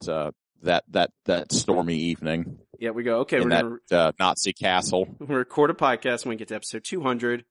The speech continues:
Speaker 1: Mm-hmm.
Speaker 2: Ritual suicide. Pact."
Speaker 1: And then the spaceships come.
Speaker 2: Yeah, they come and they take our spirits and take us to, uh, Xanadu?
Speaker 1: Yes, uh, Olivia Newton-John sings to us.
Speaker 2: That's not bad. She's a good singer.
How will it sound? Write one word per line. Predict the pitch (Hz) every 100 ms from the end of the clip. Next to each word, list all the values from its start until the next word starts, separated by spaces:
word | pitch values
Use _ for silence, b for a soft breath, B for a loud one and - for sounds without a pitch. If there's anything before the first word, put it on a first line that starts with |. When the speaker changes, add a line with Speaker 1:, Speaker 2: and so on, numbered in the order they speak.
| _ _ -
Speaker 1:
Mm-hmm. | 78 80 76 _ _
Speaker 2:
Ritual | 110 -
suicide. | 101 - - - - _ _
Pact." | - - - - -
Speaker 1:
And | 90
then | 87
the | 78
spaceships | 82 80 78 80 - -
come. | 78 76 76 - - _ -
Speaker 2:
Yeah, | 359 277 107
they | 113 117
come | - 131
and | 120 117 90
they | 117
take | - 135 127 -
our | 120
spirits | - - 147 117 - - - _ _ _ _
and | 113 107
take | 120 113
us | - - -
to, | 135 120 120
uh, | 113 110 110 107 _ -
Xanadu? | 139 107 107 139 294 381 - 415 453 494 - _ _ _ _ _ _
Speaker 1:
Yes, | 101 98 87 -
uh, | 90 85 80 82
Olivia | 78 92 92 95 87
Newton-John | 87 62 80 82 80 78
sings | - 82 80 -
to | 92 90
us. | 98 - - _ _
Speaker 2:
That's | 294 -
not | 359
bad. | - 208 285
She's | - -
a | -
good | -
singer. | 202 226